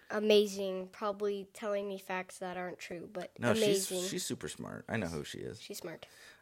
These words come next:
Speaker 2: Uh,
Speaker 1: Smart.
Speaker 2: but so she was the one that convinced you to cut her hair, or, or
Speaker 1: Yes.
Speaker 2: cut your hair, or is it just the, like, did she have a hair cutting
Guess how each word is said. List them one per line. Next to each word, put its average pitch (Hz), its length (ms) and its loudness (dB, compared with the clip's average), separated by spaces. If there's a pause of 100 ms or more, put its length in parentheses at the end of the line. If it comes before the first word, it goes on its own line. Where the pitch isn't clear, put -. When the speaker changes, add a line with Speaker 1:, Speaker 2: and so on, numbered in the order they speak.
Speaker 2:
Uh, 78 220 2 (100)
Speaker 1:
Smart. - 340 -8
Speaker 2:
but 87 180 0
so 101 140 0
she 110 240 0
was 110 140 0
the 110 80 2
one 107 160 4
that 98 140 0
convinced 113 380 2
you 120 160 2
to 113 80 0
cut 120 200 0
her 127 160 -2
hair, 123 240 4
or, 101 240 10
or - 140 6
Speaker 1:
Yes. 95 40 6
Speaker 2:
cut 131 200 4
your 120 120 6
hair, 127 240 4
or 95 240 6
is 90 260 -2
it 78 160 -4
just - 280 -4
the, 67 260 0 (300)
like, 107 120 2
did 117 140 4
she 127 180 4
have 113 200 10
a 101 60 4
hair 104 220 8
cutting 117 460 6